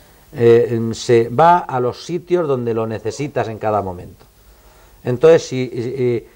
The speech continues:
donde más energía se gasta, que es en la, la, toda la parte de musculatura, pues claro, se retira, no tienes fuerza y entonces te entra el, el agotamiento.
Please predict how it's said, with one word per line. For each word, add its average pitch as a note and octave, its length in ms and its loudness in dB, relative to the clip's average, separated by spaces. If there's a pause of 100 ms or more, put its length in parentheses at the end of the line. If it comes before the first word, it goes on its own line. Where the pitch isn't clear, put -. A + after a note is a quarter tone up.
(140)
donde C3+ 400 2
más F3 260 2
energía D3 520 0
se C#3 160 0
gasta, C#3 440 0
que A#2+ 220 0
es B2+ 100 -8
en A2+ 220 -4
la, A2+ 240 -8
la, G#2+ 260 -8
toda A#2 220 -4
la A2+ 140 -2
parte A2 460 -4 (340)
de A#2+ 100 -4
musculatura, A#2 720 0 (360)
pues G#2+ 160 2
claro, C3 260 2
se - 180 -4
retira, C#3 580 -2 (360)
no A#2 140 -6
tienes G#2+ 240 -2
fuerza B2+ 580 -2
y - 100 -10
entonces G#2 340 -4
te B2 80 -2
entra B2 380 -4 (300)
el, G#2+ 240 -2
el G#2 160 -2
agotamiento. G2+ 760 -2